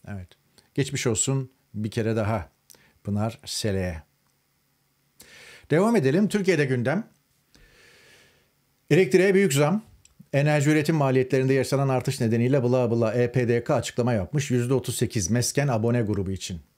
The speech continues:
Yani bir mesken abonesi için ödenecek tutar iki yüz yedi T L, yüz kilowatt elektrik tüketiminde bir tarifeden tarifeler geçerli imiş. Bu ortamda seçime gidilir mi? Devlet,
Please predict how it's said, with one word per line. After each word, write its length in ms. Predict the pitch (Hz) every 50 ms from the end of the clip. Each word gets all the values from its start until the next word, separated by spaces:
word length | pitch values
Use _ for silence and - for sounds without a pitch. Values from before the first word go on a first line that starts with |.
| _ _ _ _ _ _ _ - - - - - - - _ -
Yani 560 | 135 156 151 135 120 131 151 165 151 143 - _ _ -
bir 220 | 120 117 151 160
mesken 340 | 143 143 135 - - 165 147
abonesi 460 | 135 113 117 113 110 107 101 - 110
için 200 | 104 98 - 113
ödenecek 480 | 123 131 135 131 123 110 101 104 98 -
tutar 280 | - 135 - 143 147 135
iki 200 | 113 - - 139
yüz 120 | 127 113
yedi 200 | 117 120 135 143
T 240 | - 127 120 113 113
L, 200 | 117 101 87 78 101
yüz 220 | 113 120 113 -
kilowatt 420 | - 107 104 104 117 127 - -
elektrik 480 | - 123 113 113 101 - - 120 113 -
tüketiminde 720 | 101 - 110 104 - 101 104 101 101 98 127 156 156 - - _ _ _ _ _ _ _ _ _ _ _ _ - _ _
bir 200 | 120 156 165 147
tarifeden 580 | - 131 117 113 110 - 120 113 131 143 147 143
tarifeler 520 | 135 120 117 110 107 98 110 110 123 135
geçerli 540 | 120 107 110 104 - 117 110 104 110 131 -
imiş. 580 | - 120 113 117 117 95 - - - - - - -
Bu 100 | 135 127
ortamda 320 | 120 - 127 120 120 117
seçime 340 | - 123 113 - 120 123 120
gidilir 360 | 107 117 113 131 156 220 196
mi? 220 | 123 104 87 80 - _ _ _ _ _ _ _ _ _ _ _ _ _ _ _
Devlet, 480 | 127 123 117 120 139 147 143 - -